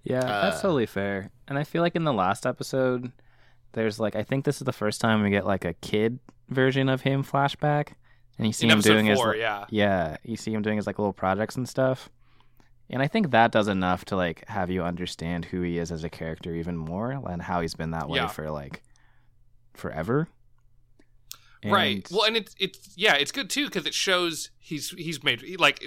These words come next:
Speaker 3: Taiju and him have been friends for a long time, um, and all that stuff. So I, I felt like that advanced his character. And when there's the recap, like I said earlier, and fucking, uh, Tsukasa is in it,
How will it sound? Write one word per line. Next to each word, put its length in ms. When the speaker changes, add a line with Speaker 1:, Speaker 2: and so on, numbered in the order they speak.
Speaker 3:
Taiju 580
and 100
him 300
have 160
been 140
friends 320
for 140
a 60
long 260
time, 640
um, 580
and 140
all 120
that 220
stuff. 440
So 240
I, 240
I 100
felt 180
like 160
that 260
advanced 320
his 100
character. 420
And 380
when 140
there's 180
the 140
recap, 560
like 200
I 40
said 240
earlier, 320
and 340
fucking, 400
uh, 140
Tsukasa 760
is 200
in 100
it, 160